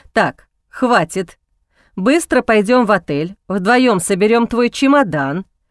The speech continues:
Может, ещё успеем на поезд до Брюсселя». Он схватил её за руку,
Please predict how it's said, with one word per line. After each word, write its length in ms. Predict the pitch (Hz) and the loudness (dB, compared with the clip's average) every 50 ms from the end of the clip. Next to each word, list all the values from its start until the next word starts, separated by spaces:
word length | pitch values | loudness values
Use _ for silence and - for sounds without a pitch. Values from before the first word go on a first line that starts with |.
| _ _ _ _ | _ _ _ _
Может, 360 | - 180 190 202 196 277 262 339 | -4 -2 0 0 0 0 -2 0
ещё 300 | 339 311 - - 330 320 | -2 -2 0 0 -2 -2
успеем 380 | 285 - - 240 226 226 247 | -2 -2 -2 0 0 2 4
на 160 | 269 285 302 | 2 2 2
поезд 320 | 294 - 240 214 220 220 202 | 2 2 2 2 2 2 0
до 100 | 196 247 | -2 -2
Брюсселя». 600 | 220 269 302 285 - - 156 135 131 147 170 170 - - - - - _ _ _ - - _ - - - - - - | -2 -2 -2 -4 -4 -6 -6 -6 -4 -6 -8 -10 -14 -20 -20 -20 -20 _ _ _ -20 -20 _ -20 -20 -20 -20 -10 -4
Он 160 | 202 214 214 | -2 -2 -2
схватил 440 | 180 - - 208 208 202 - 208 196 | -2 -2 -2 -2 0 0 0 -2 0
её 240 | 190 190 190 196 190 | 0 0 0 0 -2
за 200 | 180 226 277 294 | 0 0 0 0
руку, 360 | - 160 - - 170 165 - | -2 -4 -8 -14 -18 -18 -20